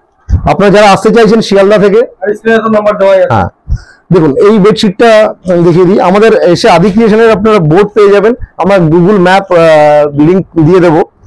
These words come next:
Speaker 1: ভিডিওর নিচে, আপনারা ওখান থেকে, আহ, location, উম, দেখে আপনারা চলে আসতে পারেন। হ্যাঁ, যারা রানাঘাট থেকে আসতে চাইছেন, রানাঘাটের দিক থেকে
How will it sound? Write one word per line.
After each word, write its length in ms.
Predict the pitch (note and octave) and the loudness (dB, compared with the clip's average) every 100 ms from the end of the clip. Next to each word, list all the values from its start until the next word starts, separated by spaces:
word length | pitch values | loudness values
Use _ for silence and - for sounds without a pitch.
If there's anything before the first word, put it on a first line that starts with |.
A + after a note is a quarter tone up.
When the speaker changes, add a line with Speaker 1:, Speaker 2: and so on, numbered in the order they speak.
| - - C#3 | -20 -6 -2
Speaker 1:
ভিডিওর 260 | D#3 F#3 F3+ | 0 2 2
নিচে, 340 | E3+ - A#3+ - - - - - | 0 -2 -4 -6 -12 -10 -10 -8
আপনারা 300 | E3 F3+ G3+ | -6 -2 0
ওখান 300 | G3 F#3 F#3+ | 0 -2 -2
থেকে, 200 | G3+ G#3 | 0 0
আহ, 60 | F3+ D3+ D#3 D3 D3 D3 C3+ - B2 - _ - - | 0 0 0 0 0 -2 -4 -12 -18 -20 _ -12 -4
location, 420 | F3 G3 G#3 A#3 | 0 0 0 0
উম, 500 | G3+ E3 E3+ E3+ F3 | 0 -2 -2 0 0
দেখে 220 | F3+ G#3+ | 0 0
আপনারা 240 | G#3 G3 G#3 | 0 0 0
চলে 200 | F3 F#3+ | 0 0
আসতে 200 | F3+ G3 | 0 -2
পারেন। 260 | G3+ A3+ B3 - - _ _ _ - - _ | 0 -2 -4 -14 -20 _ _ _ -20 -20 _
হ্যাঁ, 180 | A2 A2+ | -2 0
যারা 180 | E3 F#3+ | 2 2
রানাঘাট 440 | F3+ F#3+ G#3 G3 | 2 2 0 0
থেকে 160 | G3+ G3+ | 0 0
আসতে 220 | F#3 F#3+ | 0 0
চাইছেন, 300 | G3+ F3 G3+ | 0 0 0
রানাঘাটের 460 | E3 F3 F3+ F#3 | 0 0 0 0
দিক 160 | F3 D#3+ | -2 -2
থেকে 260 | F#3+ F#3 | -2 0